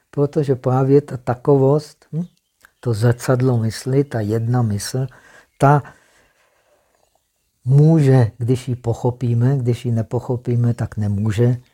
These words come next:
ta může vyjevit veškeré příčiny a důvody dobra, jak světského, tak i nadsvětského. Jak?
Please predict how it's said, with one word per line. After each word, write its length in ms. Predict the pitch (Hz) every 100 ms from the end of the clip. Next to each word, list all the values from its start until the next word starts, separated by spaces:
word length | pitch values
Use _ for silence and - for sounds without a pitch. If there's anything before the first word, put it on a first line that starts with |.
| _
ta 240 | - 131 - _ -
může 680 | 123 143 151 135 131 143 156 _ _ _
vyjevit 800 | 113 131 151 151 131 131 156 156 - _ _ _ _ _ _ _ _ _ _ - 113
veškeré 800 | 131 139 - 151 139 139 123 110 _ _ _ _ _ _ _ _ _ _ _ _ _ _ _ _ _ _ _ _ _ _ _ _
příčiny 640 | - 135 120 - 131 139 127
a 120 | 113
důvody 600 | 107 113 117 123 127 135 - _ 104
dobra, 580 | 117 113 120 127 123 -
jak 280 | 127 123 120
světského, 800 | - 123 113 - - 131 123 135 _ _ -
tak 220 | 117 -
i 60 | 107
nadsvětského. 880 | 101 - 113 101 - - 104 92 _ _ _ _ _ _ _ -
Jak? 420 | 123 127 123 -